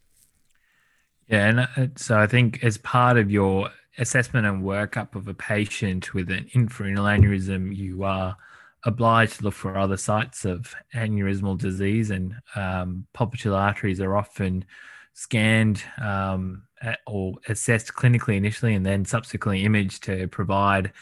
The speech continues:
a better appreciation of vessel diameter. But similarly with, uh, popliteal artery aneurysm,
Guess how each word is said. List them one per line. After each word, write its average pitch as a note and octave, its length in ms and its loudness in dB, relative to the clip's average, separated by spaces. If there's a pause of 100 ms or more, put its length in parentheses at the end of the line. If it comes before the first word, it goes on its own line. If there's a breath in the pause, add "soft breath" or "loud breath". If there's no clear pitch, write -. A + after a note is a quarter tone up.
(300 loud breath)
a G2+ 60 -8
better G2+ 240 2
appreciation G2+ 1040 0 (140)
of F#2+ 420 -4 (340)
vessel G#2+ 340 -2
diameter. G2 680 -2 (680 loud breath)
But A2+ 120 2
similarly G#2+ 880 6
with, G#2 400 -4
uh, F#2+ 380 0
popliteal A2 420 -2
artery G2 360 0
aneurysm, G2 640 -2